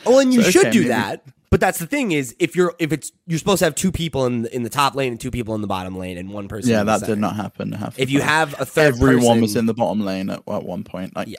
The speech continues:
Speaker 2: both teams, everyone was down there. <coughs> It wasn't going, it wasn't going well at all.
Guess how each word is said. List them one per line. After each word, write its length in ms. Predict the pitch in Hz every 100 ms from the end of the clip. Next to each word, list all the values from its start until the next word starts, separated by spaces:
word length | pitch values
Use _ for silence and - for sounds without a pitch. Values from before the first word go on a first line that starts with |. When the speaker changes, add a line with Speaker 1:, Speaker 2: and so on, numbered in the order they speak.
| -
Speaker 2:
both 380 | 123 117 110
teams, 320 | - 113 107 -
everyone 420 | 113 107 101 95 95
was 120 | 92
down 220 | 87 85
there. 300 | 87 87 90 _ - -
<coughs> 80 | - - -
It 60 | 117
wasn't 340 | 107 104 98
going, 220 | 98 95 - -
it 80 | 113
wasn't 320 | 107 101 104
going 220 | 104 98
well 180 | 95 87
at 140 | 90
all. 240 | 92 92